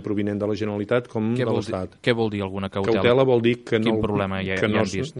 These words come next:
Speaker 1: que està suspesa l'aprovació definitiva fins que no es compleixin una sèrie d'informes que no hi són. Un és el de l'Estat, i que van en la línia de dir: Home, vosaltres heu posat una sèrie de,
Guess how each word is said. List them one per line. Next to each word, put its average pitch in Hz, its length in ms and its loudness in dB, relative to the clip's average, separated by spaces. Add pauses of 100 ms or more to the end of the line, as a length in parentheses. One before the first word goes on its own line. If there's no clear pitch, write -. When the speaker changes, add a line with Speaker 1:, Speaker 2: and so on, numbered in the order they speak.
Speaker 1:
que - 80 0
està - 160 0
suspesa 107 480 2
l'aprovació 101 560 0
definitiva 113 580 0
fins 110 380 -4
que - 180 -2
no 110 140 -2
es 104 100 -4
compleixin 104 540 -2
una 101 160 -2
sèrie 107 260 0
d'informes 104 540 -2
que - 80 -4
no 98 80 -2
hi 95 80 -4
són. 87 300 -4 (480)
Un 104 260 -2
és 92 80 -4
el 92 100 -6
de 92 140 -4
l'Estat, 123 480 -2 (560)
i 98 140 -4 (100)
que 98 260 -2
van 107 360 0
en 107 240 -2
la 98 100 0
línia 113 460 0
de 104 40 0
dir: 113 200 -2
Home, 107 260 -2
vosaltres 104 420 -2
heu 113 140 2
posat 107 400 -2
una 107 160 -4
sèrie 107 400 0
de, 98 160 0